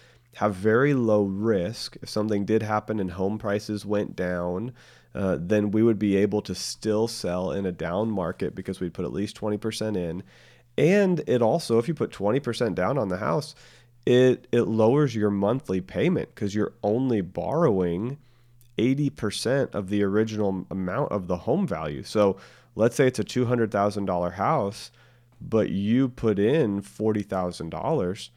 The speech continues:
well, now you only owe one sixty.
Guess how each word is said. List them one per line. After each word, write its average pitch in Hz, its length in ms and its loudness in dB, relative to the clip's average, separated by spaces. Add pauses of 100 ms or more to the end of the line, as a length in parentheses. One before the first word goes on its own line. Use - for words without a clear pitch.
(440)
well, 110 120 2
now 139 640 0
you 113 340 -4
only 135 420 2
owe 143 160 2
one 110 480 0
sixty. - 640 -8